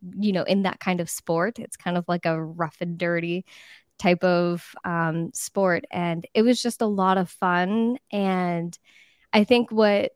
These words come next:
my happiest time was is just the fact that, m-,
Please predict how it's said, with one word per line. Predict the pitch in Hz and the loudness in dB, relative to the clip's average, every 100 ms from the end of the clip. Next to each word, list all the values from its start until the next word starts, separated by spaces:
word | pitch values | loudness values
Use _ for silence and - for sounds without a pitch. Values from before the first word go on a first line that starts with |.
| - | 0
my | 214 | 2
happiest | 208 220 208 233 202 - | 4 4 4 2 -2 -4
time | - 190 185 | -4 -2 0
was | 202 240 285 277 - _ _ - - - | 0 0 0 -4 -14 _ _ -16 -16 -4
is | 208 202 196 190 - 202 | 0 2 2 0 -6 -2
just | 262 269 - | -2 0 0
the | 302 | -2
fact | - 190 175 - | 0 0 2 0
that, | 196 - | -2 -2
m-, | 190 | -4